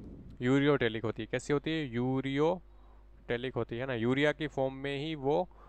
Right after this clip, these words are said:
वेस्ट मटेरियल निकालेगी, है ना। तो ये वाला रॉन्ग हो जाएगा। क्यों? क्योंकि व्हेल जो होती है, क्या आपको पता होगा, मैमल्स में व्हेल जो होती है वो हम fish बोल देते हैं, but वो fish होती नहीं है।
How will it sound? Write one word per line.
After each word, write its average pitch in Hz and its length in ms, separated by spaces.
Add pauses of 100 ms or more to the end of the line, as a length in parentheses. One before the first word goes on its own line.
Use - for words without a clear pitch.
(160)
वेस्ट 135 280
मटेरियल 131 340
निकालेगी, 113 400
है 120 80
ना। 135 140 (340)
तो 120 80
ये 120 220
वाला 123 240
रॉन्ग 123 260
हो 139 100
जाएगा। 139 320 (220)
क्यों? 180 180
क्योंकि 135 300
व्हेल 135 280
जो 156 120
होती 156 220
है, 156 80
क्या 147 200
आपको 139 180
पता 139 180
होगा, 139 180
मैमल्स 131 480
में 120 160 (640)
व्हेल 131 320
जो 151 100
होती 151 220
है 151 80
वो 160 300 (1040)
हम 135 120
fish 170 280
बोल 151 240
देते 151 180
हैं, 151 80
but 143 180
वो 143 100
fish - 400 (180)
होती 123 220
नहीं 151 200
है। 156 160